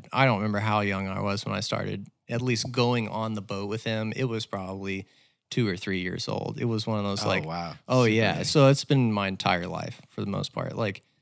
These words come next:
Speaker 1: it just, I don't know. People like to describe who they are. Like, I am fishing. I mean, that's what I do. I
Speaker 2: Yeah.
Speaker 1: really enjoy hunting and, like, turkey hunting, like I was talking to you about the other night. But when it comes down to it, like, fishing is what I do.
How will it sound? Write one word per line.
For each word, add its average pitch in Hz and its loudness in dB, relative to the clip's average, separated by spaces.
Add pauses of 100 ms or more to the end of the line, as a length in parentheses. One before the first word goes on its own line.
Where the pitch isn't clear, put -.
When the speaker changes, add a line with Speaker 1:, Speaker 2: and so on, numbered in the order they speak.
(260)
Speaker 1:
it 123 0
just, 127 0 (800)
I 98 -2
don't 90 0
know. 123 -6
People 113 0
like 101 0
to 110 -4
describe 95 0
who 117 -2
they 98 0
are. 95 0
Like, 90 -4
I 107 -2
am 104 0
fishing. - -6 (180)
I 110 -2
mean, 101 -4
that's 98 -6
what 76 -4
I - -8
do. - -10 (180)
I 135 0
Speaker 2:
Yeah. 139 4
Speaker 1:
really 160 8
enjoy 127 4
hunting 113 0
and, 101 -4
like, 104 -8
turkey 113 -4
hunting, 101 -2
like 98 -4 (220)
I 107 -6
was 98 -8
talking 95 -2
to 95 -6
you 92 -6
about 90 -10 (180)
the 98 -8
other 92 -8
night. 92 -8 (120)
But 95 -4 (400)
when 117 4
it 131 4
comes 120 0
down 92 -2
to 92 -6
it, - -10
like, 85 -10 (500)
fishing 123 2
is 95 -4
what 90 -6
I 62 -10
do. - -12